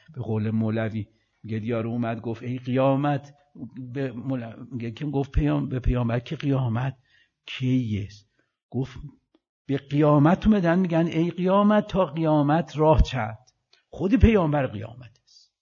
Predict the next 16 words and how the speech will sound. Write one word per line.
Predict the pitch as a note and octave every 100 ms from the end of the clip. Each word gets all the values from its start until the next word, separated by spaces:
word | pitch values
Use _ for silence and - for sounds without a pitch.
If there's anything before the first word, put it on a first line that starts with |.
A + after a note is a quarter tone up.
| _ _ _ _ _
خود | - A2+
پیامبر | A2 - - A2 - _
قیامت. | _ - A3+ F3+ F#3+
یقیناً | F#3 G#3+ A3
این | - B2
حرف | A#2 A#2 -
درسته. | C3 A#2+ A#2 E3+ - _ _ _ _ -
تو | -
اون | D3+
بحث | C3 C3 A#2+ E3
معاد | C#3+ B2+ C#3 B2+ A2+
حضرت | A#2 A#2 A#2+ A#2+ B2 - B2
امام | C3 B2 D#3+ F3+
یه | B2+
کتابی | B2 C#3+ B2 B2 B2+ D3 D3+ _ _ _ _ _ _
در | C3+ A#2+ A#2